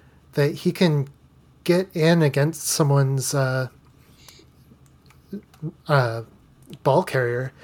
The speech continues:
And then with diving tackle, they're going to have to spin their blitz to try and get him off. And then they're not even guaranteed to take him down if they do that.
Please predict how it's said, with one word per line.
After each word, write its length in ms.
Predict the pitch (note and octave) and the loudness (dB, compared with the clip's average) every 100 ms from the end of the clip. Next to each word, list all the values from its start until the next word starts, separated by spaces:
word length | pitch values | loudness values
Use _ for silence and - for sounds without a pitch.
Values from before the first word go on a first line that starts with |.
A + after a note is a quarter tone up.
| - - _ - - | -20 -20 _ -20 -6
And 180 | D#3 D3+ | -2 2
then 280 | D3+ D3 C#3+ | 4 4 4
with 220 | D3 - _ | 2 0 _
diving 420 | - D#3 F3 D#3+ - - | 0 2 2 0 -4 -6
tackle, 580 | D#3+ D3+ D3+ D3 C#3 - - | 0 2 4 2 2 -2 -4
they're 240 | E3+ D3+ - _ - | 0 0 -2 _ -4
going 340 | D#3+ F#3 F#3 | 2 4 4
to 140 | F3+ E3 | 4 4
have 220 | D3 C#3 | 4 2
to 280 | D3+ C3+ B2+ _ | 2 2 0 _
spin 320 | - - D#3+ C#3+ | -12 0 0 2
their 120 | C3+ | 0
blitz 440 | C3+ D3 D3 - | 0 -2 -2 -6
to 120 | - C3+ | -4 -4
try 280 | - D3 | -2 -2
and 140 | C3+ B2+ | 0 -2
get 140 | B2+ | -4
him 120 | A#2+ | -4
off. 460 | B2+ D3 B2+ A#2+ - _ - - - _ _ - | -2 -2 -2 -8 -18 _ -20 -20 -20 _ _ -8
And 260 | D#3+ C3+ C3+ | -2 0 2
then 360 | C#3 C3 C3 - _ _ _ _ _ _ _ - | 0 0 -6 -12 _ _ _ _ _ _ _ 0
they're 140 | D3+ | 2
not 200 | C#3+ C#3+ | 4 4
even 180 | C#3 C#3 | 2 0
guaranteed 640 | C3+ C#3 C3 B2 D3 B2 - | 0 0 0 -2 -4 -4 -6
to 360 | - C3+ B2 | -2 0 0
take 260 | A#2 - C#3 | -4 -2 -2
him 100 | C3 | -2
down 340 | B2+ C3 C3+ | -4 -4 -4
if 140 | A2+ - | -6 -10
they 120 | B2 | -12
do 220 | A#2 C#3 | -6 -6
that. 280 | C3 A2+ A#2+ | -6 -8 -12